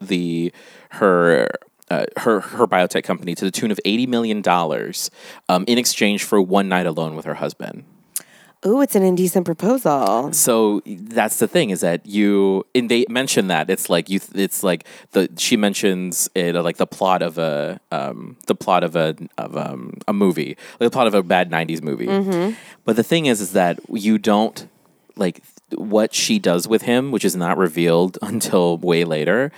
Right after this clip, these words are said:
Speaker 2: Mm-hmm.
Speaker 1: is, um, you, it's not what you think.
Speaker 2: Okay.
Speaker 1: So, like, the whole se-, and that's happened.
Speaker 2: So it's like Mind Games.
Speaker 1: Exactly.
Speaker 2: That is Indecent Proposal.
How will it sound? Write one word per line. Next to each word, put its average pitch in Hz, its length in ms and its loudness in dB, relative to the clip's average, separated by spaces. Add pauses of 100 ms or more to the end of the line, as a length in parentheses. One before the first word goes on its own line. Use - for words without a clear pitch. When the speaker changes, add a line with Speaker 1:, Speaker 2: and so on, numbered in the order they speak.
Speaker 2:
Mm-hmm. 170 320 -10
Speaker 1:
is, 87 540 4 (100)
um, - 560 -8
you, 113 180 2
it's - 160 2
not 87 200 2
what - 180 -2
you 82 60 -4
think. - 460 -10 (120)
Speaker 2:
Okay. 196 420 -2
Speaker 1:
So, 107 280 0
like, 98 240 0
the 107 100 2
whole 113 640 0
se-, - 300 0
and 98 120 0
that's 123 200 -2
happened. 214 260 0
Speaker 2:
So 202 40 2
it's 208 140 -2
like 185 100 0
Mind 226 260 0
Games. 147 300 -4
Speaker 1:
Exactly. 113 440 0
Speaker 2:
That 226 100 0
is 240 160 0
Indecent 156 380 -4
Proposal. - 440 -16